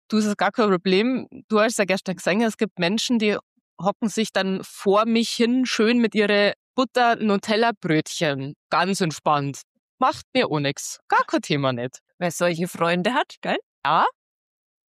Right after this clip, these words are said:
Speaker 1: Grüße gehen raus.
Speaker 2: Da wären wir jetzt schon wieder, das ist schon wieder die nächste Umfrage. Nutella, mit oder ohne Butter?
Speaker 1: Mit. Also
Speaker 2: Ja.
Speaker 1: wenn, dann mit.
Speaker 2: Ja, logisch. Sind wir uns mal wieder einig.
Speaker 1: Richtig. So, das erste Mal in dieser Folge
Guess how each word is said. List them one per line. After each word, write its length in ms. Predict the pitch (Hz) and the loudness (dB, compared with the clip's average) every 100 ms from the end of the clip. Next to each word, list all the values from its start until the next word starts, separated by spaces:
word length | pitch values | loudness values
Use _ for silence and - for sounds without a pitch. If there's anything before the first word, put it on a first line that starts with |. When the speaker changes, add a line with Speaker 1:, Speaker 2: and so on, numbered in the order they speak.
| _ | _
Speaker 1:
Grüße 340 | - 233 240 247 | -4 -2 -2 -2
gehen 180 | 262 | 0
raus. 500 | 269 240 196 175 - - | 2 4 2 0 -8 -10
Speaker 2:
Da 160 | 330 226 | -4 0
wären 140 | 240 | 0
wir 120 | 285 269 | 0 0
jetzt 160 | 233 | 0
schon 120 | 285 | -2
wieder, 200 | 262 277 262 | 0 0 -2
das 240 | - 247 | -8 -12
ist 100 | 214 | -4
schon 100 | 247 | -2
wieder 140 | 254 | 0
die 100 | 240 | 0
nächste 380 | 226 262 - - | 0 -2 -4 -4
Umfrage. 640 | 214 190 185 165 156 156 170 - | -2 -2 -2 0 0 -2 -4 -2
Nutella, 640 | 247 233 - 254 254 165 - _ | -2 -2 -2 0 2 0 -4 _
mit 320 | 196 240 330 - | -2 0 0 -2
oder 280 | 269 294 269 | 0 2 0
ohne 220 | 220 277 220 | 2 0 0
Butter? 400 | 196 170 160 156 _ _ _ _ - | -2 0 -2 -2 _ _ _ _ -2
Speaker 1:
Mit. 400 | 175 - - - _ _ _ - | -2 -4 -18 -18 _ _ _ -4
Also 240 | 185 190 | -2 -2
Speaker 2:
Ja. 60 | 165 | 0
Speaker 1:
wenn, 200 | 180 240 | 0 2
dann 280 | 240 233 233 - | 2 2 -4 -4
mit. 400 | 190 180 - - - _ - - | -2 -2 -4 -18 -20 _ -4 -2
Speaker 2:
Ja, 100 | 202 | 0
logisch. 560 | 208 262 - 156 - - _ _ _ _ - - - - - | 0 -4 -6 -10 -12 -20 _ _ _ _ -20 -20 -20 -20 -6
Sind 140 | - 320 | 0 2
wir 80 | 254 | 0
uns 120 | 220 | 0
mal 160 | 233 | 0
wieder 200 | 208 202 | 0 -2
einig. 360 | - 143 135 - _ 240 | -2 -6 -8 -16 _ -4
Speaker 1:
Richtig. 360 | 214 - - _ - | -4 -6 -10 _ -2
So, 160 | 208 139 _ _ - | 0 -2 _ _ -12
das 160 | 175 | -4
erste 260 | 202 247 254 | -2 0 0
Mal 280 | 208 208 226 | 2 2 0
in 40 | |
dieser 220 | 196 190 | -2 -2
Folge 420 | 175 190 202 208 | 0 0 0 -2